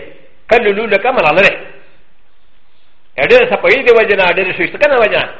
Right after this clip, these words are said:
ا خرې به کوم څه چې سپینه جات ټوکړې دي. فلا یحل لکافر یجدو من ريح نفسه الا مات.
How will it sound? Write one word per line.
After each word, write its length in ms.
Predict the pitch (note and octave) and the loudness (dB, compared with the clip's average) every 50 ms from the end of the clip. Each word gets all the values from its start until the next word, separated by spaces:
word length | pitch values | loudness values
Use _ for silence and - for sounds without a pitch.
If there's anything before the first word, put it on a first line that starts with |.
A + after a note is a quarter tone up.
| - - - - - - - - - - - D3 | -20 -20 -20 -20 -20 -20 -20 -20 -20 -10 -4 -4
ا 60 | D#3 - | -2 0
خرې 200 | - F3+ G#3 B3+ - - | 2 2 4 4 4 4
به 60 | - - | 4 2
کوم 120 | C#4+ C#4 A#3 - | 0 0 0 2
څه 60 | A3 G#3+ | 0 0
چې 60 | G#3 G3+ F3+ D#3+ - | 0 0 -2 -4 -4
سپینه 180 | - A3 G#3+ | -4 -6 -4
جات 200 | G3 E3 F3 D#3+ - D#3+ D#3 - | -2 0 -2 -2 -2 -6 -12 -14
ټوکړې 260 | D3 - E3 F3 E3+ | -10 -4 -2 -2 -2
دي. 160 | C3+ A#2 - - - - - - - - - - - - - - - - - - - - - - - - - - - - - - - - - - | -4 -6 -14 -16 -20 -20 -20 -20 -20 -20 -20 -20 -20 -20 -20 -20 -20 -20 -20 -20 -20 -20 -20 -20 -20 -20 -20 -20 -20 -20 -20 -20 -20 -20 -10 -6
فلا 200 | B2+ D3+ G#3 A#3 A#3+ A3+ G#3+ | -2 2 2 4 4 4 2
یحل 240 | - - G3+ A3 G#3+ G#3 G3 | 0 0 0 0 0 0 0
لکافر 480 | F3 - G3+ G#3 G3+ G#3 G#3 G3 D#3+ C3 - - - - - - - - - | 0 2 2 2 2 0 -4 -6 -8 -12 -16 -18 -20 -20 -20 -20 -20 -12 -8
یجدو 360 | C3+ D#3+ E3+ D#3+ F3+ G3+ A#3 A#3 | -6 -4 -4 -2 2 2 2 2
من 140 | G#3+ G3+ G#3 | 2 0 -2
ريح 120 | A3+ - | -2 0
نفسه 320 | B3 C#4 C#4 A3 C4+ A#3 D3+ B2 - - | 0 0 -2 -2 -6 -10 -10 -10 -10 -6
الا 160 | F3 F#3 F3+ | -2 0 0
مات. 240 | F3+ G#3 A3 G#3+ | 2 2 0 0